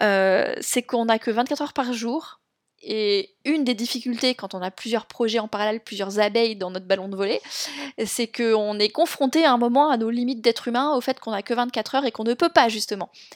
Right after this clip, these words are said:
consacrer autant d'énergie qu'on voudrait à chacun des projets. Donc, si on peut trouver un fil rouge,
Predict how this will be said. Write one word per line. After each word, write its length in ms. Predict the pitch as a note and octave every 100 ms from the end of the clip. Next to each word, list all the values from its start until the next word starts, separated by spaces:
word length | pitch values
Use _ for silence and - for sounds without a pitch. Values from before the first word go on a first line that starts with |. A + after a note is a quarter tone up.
| _
consacrer 500 | - C#4 A3 B3+ - -
autant 260 | C#4+ C4+
d'énergie 400 | A#3+ A3 A3 B3
qu'on 120 | A#3
voudrait 260 | G#3 G#3 B3
à 100 | B3+
chacun 340 | - A3+ B3
des 120 | A#3+ A3
projets. 260 | G3+ - _ - - - - - _ _
Donc, 340 | - F4+ C#4+ F#3+ - _ _ _ -
si 240 | - - G4+
on 80 | F4
peut 140 | E4
trouver 280 | E4+ - D4
un 140 | C#4+ G#3
fil 320 | - - C4
rouge, 320 | A#3+ G3